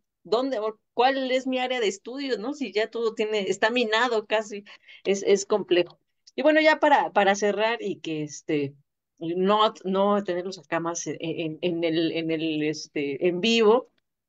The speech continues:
eh, pues quisiera que, que se despidieran con un consejo,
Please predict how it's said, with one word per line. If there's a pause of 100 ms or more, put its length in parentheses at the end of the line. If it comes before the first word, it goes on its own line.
(260)
eh,
pues
quisiera
que,
que
se
despidieran
con
un
consejo,